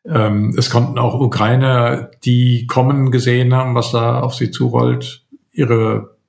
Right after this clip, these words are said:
Aktien oder Bargeld oder sonst welche, äh, Vermögenswerte in Bitcoin umwandeln und jetzt nach Polen fahren mit dem Bitcoin auf ihrem Smartphone oder im Kopf.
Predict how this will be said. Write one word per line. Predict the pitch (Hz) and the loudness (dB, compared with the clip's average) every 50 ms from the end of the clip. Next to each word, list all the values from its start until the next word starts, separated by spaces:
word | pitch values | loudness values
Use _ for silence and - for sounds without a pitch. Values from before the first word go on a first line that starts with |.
| _ - _ _ _ _ _ _ _ _ _ _ _ | _ -20 _ _ _ _ _ _ _ _ _ _ _
Aktien | - 127 123 - - - - 123 113 110 | -2 -2 -2 -2 -4 -6 -4 -2 0 0
oder | 110 107 110 107 107 | 0 0 0 0 0
Bargeld | 104 104 101 110 107 107 110 110 110 107 110 | 0 0 0 0 0 -2 -2 -2 -2 -2 -2
oder | 107 107 | -4 -2
sonst | 101 110 120 127 123 - - | -2 -2 -2 -2 -2 -2 -2
welche, | 120 117 113 110 - - 117 113 113 120 - - - _ _ _ _ _ - | -2 0 0 -2 -2 -2 -4 -4 -4 -6 -8 -10 -16 _ _ _ _ _ -6
äh, | 117 - - - 117 | -4 -4 -2 -4 -4
Vermögenswerte | 110 - 113 104 104 107 110 110 110 - - 107 104 104 - | -4 -2 -2 0 0 0 0 -2 -2 -2 -2 -2 -2 -2 -2
in | - 120 110 104 | -2 -2 0 0
Bitcoin | 117 110 - - - 107 101 95 104 110 - - - _ | -2 -4 -4 -4 -6 -4 -4 -4 -6 -8 -10 -12 -8 _
umwandeln | - 127 113 104 104 101 110 107 107 113 117 117 127 127 127 131 | 0 0 2 2 0 0 0 0 0 0 0 0 0 0 0 0
und | 139 131 110 107 - - _ _ | 0 -2 -4 -4 -6 -10 _ _
jetzt | - 107 - - - - - - - - - _ _ _ | -4 -4 -4 -4 -6 -8 -8 -10 -12 -14 -16 _ _ _
nach | 131 107 - - | -2 -2 -2 -2
Polen | - 113 107 110 117 120 120 123 123 123 - - - | -4 -2 0 2 2 2 2 2 0 0 -2 -4 -10
fahren | - - 117 107 107 120 127 127 123 - - - - - - - - _ _ _ _ | -8 -4 0 0 2 2 2 0 -2 -4 -8 -14 -20 -20 -20 -20 -20 _ _ _ _
mit | - - | -4 -2
dem | 110 101 | 0 0
Bitcoin | - - - - 113 113 | 0 -2 -2 -2 -2 -2
auf | 113 113 - | -2 -2 -2
ihrem | - 123 110 | -2 -2 -2
Smartphone | - - 123 120 - - - - 95 98 98 101 101 - _ _ _ | -2 -2 0 0 0 -2 -4 -8 -10 -10 -10 -12 -14 -16 _ _ _
oder | - 113 104 101 | -6 -4 -4 -4
im | 101 101 101 | -4 -6 -6
Kopf. | - 113 104 - - - - - - | -6 -6 -6 -6 -10 -16 -20 -20 -20